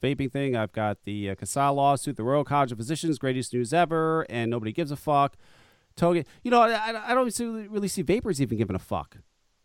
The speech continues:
I mean, I see some, uh, ac-, uh, activity on social media, but, uh, you know, most don't care. You wanna know the big news in vaping? It should be this. It's not. The big news in vaping is, is the fucking, uh, what's that tank that Matt came out with?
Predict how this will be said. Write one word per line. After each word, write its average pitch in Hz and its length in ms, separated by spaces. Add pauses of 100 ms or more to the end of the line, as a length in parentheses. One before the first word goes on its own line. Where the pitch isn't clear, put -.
I 190 80
mean, 190 120
I 214 100
see 226 160
some, 220 320
uh, 190 120
ac-, 156 300
uh, 160 180
activity 175 460
on 147 100
social 147 300
media, 139 460
but, 151 160
uh, 180 40 (160)
you 202 200
know, 180 320 (260)
most 165 240
don't 120 180
care. 95 360 (1120)
You 190 60
wanna 233 160
know 233 40
the 196 60
big 214 160
news 202 200
in 190 80
vaping? 185 380
It 139 100
should 175 220
be 170 120
this. 156 220
It's 131 120
not. 135 160
The 110 60
big 190 180
news 185 240
in 151 100
vaping 151 400
is, 117 340
is 110 300 (380)
the 131 120
fucking, 147 600
uh, 120 300
what's 143 180
that 147 160
tank 143 260
that 117 160
Matt 110 260
came 110 220
out 92 200
with? 78 340